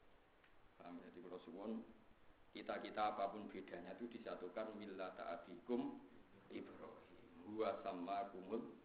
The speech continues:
muslimin. Terus, cuma gini ki wau ya, khusus masalah tauhid, kita ngikuti sunnah Kanjeng Nabi, pakai logika. Ora usah nganggo amrun khariqun lil adat. Mergo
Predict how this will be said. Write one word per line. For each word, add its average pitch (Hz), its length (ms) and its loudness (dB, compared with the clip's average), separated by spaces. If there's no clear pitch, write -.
muslimin. - 480 -12
Terus, - 160 -16
cuma 98 160 -2
gini 92 240 -4
ki 92 80 -4
wau 85 320 2
ya, 87 80 -4
khusus - 400 0
masalah 92 420 0
tauhid, - 600 0
kita 110 240 2
ngikuti 98 640 -6
sunnah 104 240 -4
Kanjeng 87 320 -6
Nabi, 120 560 -2
pakai - 480 2
logika. 95 560 -4
Ora 98 160 -2
usah 120 320 0
nganggo 98 320 0
amrun 113 480 2
khariqun 101 560 4
lil 87 160 -2
adat. - 400 -12
Mergo 95 160 -4